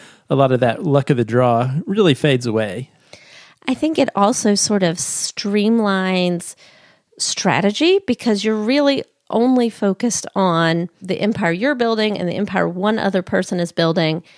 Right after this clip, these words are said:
Speaker 2: And then with the farms, you're kinda only having to keep an eye on one other person versus when there are three or four players, it becomes a little more complicated to keep all that straight.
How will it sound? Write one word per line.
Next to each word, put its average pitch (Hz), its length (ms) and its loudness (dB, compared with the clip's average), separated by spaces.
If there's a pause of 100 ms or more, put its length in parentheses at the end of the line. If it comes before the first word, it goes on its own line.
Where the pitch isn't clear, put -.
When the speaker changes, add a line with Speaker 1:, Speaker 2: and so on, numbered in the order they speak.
(380)
Speaker 2:
And 180 240 2
then 185 300 0
with 185 180 -4
the 165 100 -2
farms, 208 840 0
you're 196 140 0
kinda 208 260 -2
only 220 260 0
having 208 280 0
to 190 60 2
keep 196 240 -10
an 190 100 0
eye 185 160 2
on 175 200 -2
one 202 180 2
other 180 220 2
person 160 560 -2 (420)
versus 202 680 -2 (100)
when 220 200 -4
there 196 220 0 (320)
are 370 240 4
three 208 500 -2
or - 80 -2
four 185 560 0 (100)
players, 170 500 -2
it 196 120 -8
becomes 196 340 -2
a 185 60 2
little 180 200 0
more 175 180 -2
complicated 170 640 -4
to 170 60 -8
keep - 280 -10
all 160 140 2
that 165 300 -4
straight. 254 400 -4